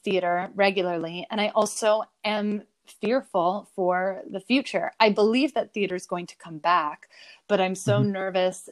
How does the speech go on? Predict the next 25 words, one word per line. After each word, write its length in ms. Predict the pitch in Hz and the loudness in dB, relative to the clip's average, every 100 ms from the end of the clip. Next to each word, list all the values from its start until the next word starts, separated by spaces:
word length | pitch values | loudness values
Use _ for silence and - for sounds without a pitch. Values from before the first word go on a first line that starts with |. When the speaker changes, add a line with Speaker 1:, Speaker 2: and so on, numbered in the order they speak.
| _ _ _ _ - | _ _ _ _ -2
Speaker 1:
uh, 500 | 208 175 - - - - | 0 0 -2 -12 -14 -16
for 260 | - 190 175 | -2 0 2
how 180 | 190 | 2
long 520 | 180 156 151 160 190 240 | 2 0 -2 -4 -2 -2
that's 220 | 262 - | -4 -2
going 220 | 262 254 | 0 0
to 120 | 269 | -2
take, 460 | 269 247 240 240 - | -4 0 0 -2 -10
and 140 | 202 190 | -8 -2
also 680 | 196 190 - 185 180 180 _ _ _ - | 0 0 0 2 2 0 _ _ _ -12
how 160 | - 190 | -2 2
long 600 | 196 185 196 202 202 208 _ - | 6 6 4 0 -6 -10 _ -12
it's 160 | 208 - | -12 -6
going 260 | 185 185 | -6 -6
to 100 | 185 | -8
take 360 | 185 196 185 - | -6 -2 -2 -4
to 180 | - 208 | -6 -4
really 460 | 180 208 208 190 160 | -2 2 2 2 0
get 260 | 160 - | -4 -8
started. 500 | - 160 156 - - - - - - - | -8 -6 -6 -8 -16 -18 -20 -20 -12 2
Like, 400 | 202 180 165 - | 4 4 2 -4
Speaker 2:
Mm-hmm. 180 | 110 120 | -6 -4
Speaker 1:
I'm 200 | 214 208 | 0 2
worried 360 | 214 240 262 254 | 2 2 2 2
that 220 | 226 208 | 2 0